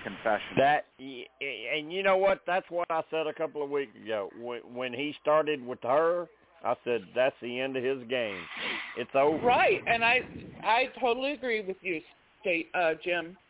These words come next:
Speaker 3: You get into a showmance, you might as well sh-, throw your frickin' game out the window. Taylor,
Speaker 2: Yep.
Speaker 3: or Ty-, oh, Tyler should have won that game. He should have won that
Speaker 2: Yeah,
Speaker 3: game.
Speaker 2: I
Speaker 3: But
Speaker 2: mean,
Speaker 3: the minute
Speaker 2: I mean,
Speaker 3: he started
Speaker 2: the guy was smart.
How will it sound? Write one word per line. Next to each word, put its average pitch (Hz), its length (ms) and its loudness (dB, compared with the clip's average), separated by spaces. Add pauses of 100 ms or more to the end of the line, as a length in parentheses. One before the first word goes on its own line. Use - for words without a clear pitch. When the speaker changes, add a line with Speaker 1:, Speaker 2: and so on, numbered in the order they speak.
(540)
Speaker 3:
You 202 120 -8
get 220 260 2
into 247 340 -2
a 294 40 -4 (140)
showmance, 208 460 -2
you 208 80 -14
might 190 240 -4
as 185 140 -8
well 156 100 -6
sh-, - 260 -16 (140)
throw 196 200 4
your 202 160 -4
frickin' 208 340 -4
game 185 180 0
out 175 200 -6
the 190 60 -4
window. 147 420 -10 (1400)
Taylor, - 340 4
Speaker 2:
Yep. 190 80 2
Speaker 3:
or 170 260 4
Ty-, 226 220 4 (220)
oh, 170 140 -6 (840)
Tyler 254 420 6 (100)
should 214 100 0
have 175 160 -8
won 190 240 -4
that 160 260 -4
game. 151 320 -6 (1300)
He 254 200 2
should 254 160 2
have 196 140 0
won 175 280 -4
that 151 140 -2
Speaker 2:
Yeah, 185 240 6
Speaker 3:
game. 147 100 -2
Speaker 2:
I 143 80 0
Speaker 3:
But 160 80 -2
Speaker 2:
mean, 170 180 2
Speaker 3:
the 160 60 -2
minute 214 220 2
Speaker 2:
I - 40 0
mean, 156 220 -2
Speaker 3:
he 147 60 -10
started 254 260 4
Speaker 2:
the - 60 4
guy 202 200 2
was 175 200 -4 (180)
smart. 170 540 2